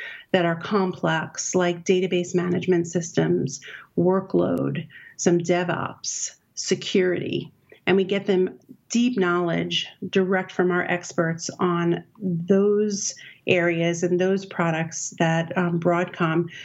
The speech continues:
currently supports and continues to invest in. Once all of that is done, and that, say, takes, let's say that takes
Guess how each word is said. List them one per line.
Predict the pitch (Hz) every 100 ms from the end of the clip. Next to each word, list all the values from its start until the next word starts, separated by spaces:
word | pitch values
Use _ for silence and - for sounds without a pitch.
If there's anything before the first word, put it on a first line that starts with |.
| - -
currently | 196 180 175 175
supports | 175 180 - 175 170 165 -
and | - 175 165 165
continues | 165 180 175 175 170
to | 175
invest | 160 160 160 165 -
in. | 156 165 170 - - _ _ - - - - -
Once | 208 262 254 - -
all | 285 320 320 311
of | 202
that | 196 202 220 -
is | 180 170
done, | - 175 180 220 269 - - - - - -
and | 190 190
that, | 214 233 240
say, | - 196 185
takes, | 185 196 185 180 - - - - _ _ - -
let's | 262 262
say | 311
that | 247 214
takes | - 202 185 -